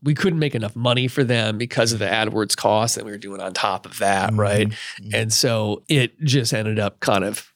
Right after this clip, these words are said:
Speaker 1: crashing,
Speaker 2: Mm.
Speaker 1: right? And so we shut it down. We shut it down in March two thousand nine. By the way, when I quit my job at Ricardo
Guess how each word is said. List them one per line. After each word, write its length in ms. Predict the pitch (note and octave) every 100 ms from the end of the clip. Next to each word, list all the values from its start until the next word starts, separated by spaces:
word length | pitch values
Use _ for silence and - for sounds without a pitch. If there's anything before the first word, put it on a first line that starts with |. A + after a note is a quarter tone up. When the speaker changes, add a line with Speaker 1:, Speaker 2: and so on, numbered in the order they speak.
| _
Speaker 1:
crashing, 580 | - F#2+ G2 - G#2+ D#2
Speaker 2:
Mm. 60 | D3+
Speaker 1:
right? 380 | A2+ G#2 G#2+ G#2
And 120 | A#2
so 180 | A2+ B2+
we 100 | B2
shut 240 | B2 C#3 C3
it 160 | A2+
down. 460 | A#2 A2+ A2 A2 A2+ - - - - - _
We 80 | C3
shut 180 | - F3
it 80 | F3
down 340 | D#3+ D3+ D3
in 140 | B2 A2
March 520 | A#2 A#2+ C#3+ - -
two 160 | - D3
thousand 500 | C#3+ C3+ C#3 D3 C#3+
nine. 480 | A2+ F#2+ F2+ B2 - _ -
By 120 | D3+
the 100 | C3
way, 180 | B2 A#2
when 120 | A#2
I 80 | A2
quit 260 | A#2+ G3 D3
my 200 | A2+ G#2
job 520 | A#2 A#2+ G#2 G2+ G2
at 220 | G#2+ -
Ricardo 720 | G2 - C3 A2 G2 F2+ F#2+